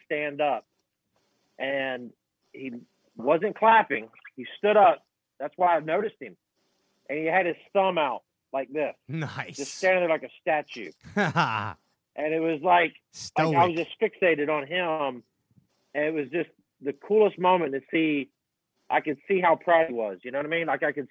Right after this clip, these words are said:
Speaker 1: see that. In, like, he had a tear running down his eye, and his thumb was straight out. He's just staring at me while the, everybody else is going crazy.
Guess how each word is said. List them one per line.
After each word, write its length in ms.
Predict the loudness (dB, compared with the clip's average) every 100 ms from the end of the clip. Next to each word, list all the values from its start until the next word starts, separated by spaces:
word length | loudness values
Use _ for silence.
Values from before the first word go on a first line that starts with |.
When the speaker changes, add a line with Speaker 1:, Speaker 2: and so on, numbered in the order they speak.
| -6
Speaker 1:
see 120 | 2
that. 200 | 4 4
In, 140 | 0 -4 _ _ _
like, 120 | -2
he 60 | 2
had 100 | 2
a 40 | 2
tear 200 | 0 4
running 140 | 4 2
down 160 | 0
his 100 | 2
eye, 340 | 4 4 2 -4 _ _ _ _
and 80 | -10
his 100 | -10 _
thumb 220 | -2 0 -2
was 120 | -6 -6
straight 260 | -4 0 2
out. 220 | 2 0
He's 120 | -8
just 140 | -12 -14
staring 300 | -6 -4 -4
at 180 | -6 -8
me 160 | -12 -16 _ _ _ _ _
while 160 | 0 2
the, 140 | 2 0
everybody 400 | -2 2 4 4
else 200 | 4 2 -2
is 140 | -14 -8
going 220 | -8 -8
crazy. 520 | -6 -4 -4 -10